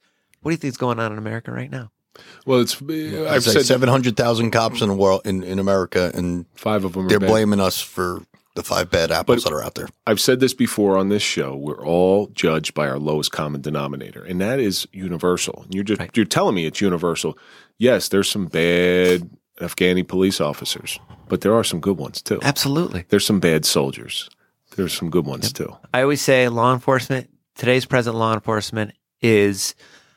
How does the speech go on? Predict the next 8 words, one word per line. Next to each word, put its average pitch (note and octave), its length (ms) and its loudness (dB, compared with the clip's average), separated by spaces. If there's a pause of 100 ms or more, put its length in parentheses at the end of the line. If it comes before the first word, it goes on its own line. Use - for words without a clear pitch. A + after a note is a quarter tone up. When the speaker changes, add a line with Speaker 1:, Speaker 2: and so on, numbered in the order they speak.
(120)
Speaker 1:
the G#2+ 100 -4
Vietnam G#2+ 600 0
veteran F#2+ 500 0 (400)
from F#2 480 0 (220)
fifty F#2+ 240 -6
years G2 240 -8
ago. G2+ 220 -8 (340)
It's, - 300 -6